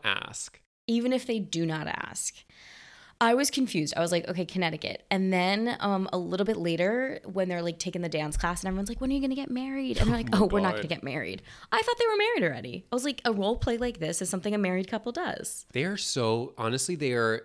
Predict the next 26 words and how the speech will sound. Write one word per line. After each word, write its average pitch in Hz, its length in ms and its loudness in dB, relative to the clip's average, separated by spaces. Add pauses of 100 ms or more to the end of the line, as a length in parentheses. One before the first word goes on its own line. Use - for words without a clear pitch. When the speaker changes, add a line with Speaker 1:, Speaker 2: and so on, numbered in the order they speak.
(160)
Speaker 1:
they 131 180 0
got 139 380 -4
weirder 123 640 0
by 101 240 2
the 98 100 -2
second. 98 520 -6 (280)
And 117 160 0
when 120 140 4
they 139 120 4
go 165 220 4
to 135 140 4
that 160 200 4
dance 104 300 -4
class, 185 560 -4 (480)
I 165 120 6
was 208 180 -2
like, 190 200 0
"You 139 80 2
know 135 140 2
what 208 140 -2
these 208 200 0
two 196 180 0
would 175 120 0
be 147 100 2
good 110 220 -2
at? 180 300 -2